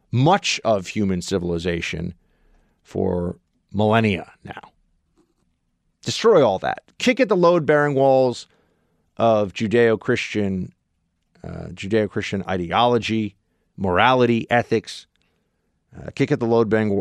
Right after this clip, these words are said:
load-bearing walls of Western civilization and see what happens.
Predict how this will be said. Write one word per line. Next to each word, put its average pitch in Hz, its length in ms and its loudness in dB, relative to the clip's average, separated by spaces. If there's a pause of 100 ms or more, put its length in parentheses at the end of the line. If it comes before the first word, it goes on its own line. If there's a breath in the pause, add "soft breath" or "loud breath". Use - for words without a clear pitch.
(160)
load-bearing 104 600 2
walls 104 420 2
of 92 420 0
Western 110 440 -2
civilization 98 720 0
and 85 140 -2
see 127 240 0
what 104 180 2
happens. - 800 -8